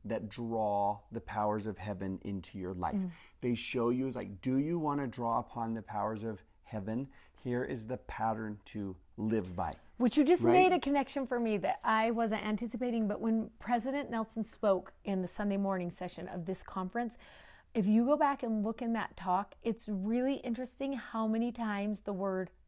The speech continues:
Speaker 2: power is used.
Speaker 1: Hmm.
Speaker 2: And how many times he tells us, "You have got to learn how to access the power." Like, you have to learn how to access the
Speaker 1: And
Speaker 2: power.
Speaker 1: we're taught, and we're taught it.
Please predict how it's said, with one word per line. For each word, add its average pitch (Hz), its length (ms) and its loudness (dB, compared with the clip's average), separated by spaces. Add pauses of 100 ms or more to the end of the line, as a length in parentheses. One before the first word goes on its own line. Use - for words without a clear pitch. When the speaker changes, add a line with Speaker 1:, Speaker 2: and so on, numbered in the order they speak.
(120)
Speaker 2:
power 180 560 0 (520)
is 165 220 -2
used. - 500 -8
Speaker 1:
Hmm. 120 220 4 (340)
Speaker 2:
And 220 140 6
how 226 280 0
many 269 200 2
times 233 520 -2
he 214 220 -4
tells 196 400 -2
us, 220 220 -2 (360)
"You 202 220 4
have 208 200 -2 (100)
got - 420 4
to 226 140 -2
learn 190 360 -2
how 185 220 -6
to - 200 -6
access 175 640 -6 (380)
the 190 100 2
power." 170 420 -2 (260)
Like, 202 200 2
you 220 220 2
have 233 380 0
to 226 80 0
learn 196 280 2
how 175 160 -2
to - 140 2
access 180 580 -2 (360)
the - 80 4
Speaker 1:
And 120 80 6
Speaker 2:
power. 120 240 8
Speaker 1:
we're - 60 2
taught, 113 260 0 (200)
and 117 100 0
we're 120 100 0
taught 98 260 -4
it. - 80 -14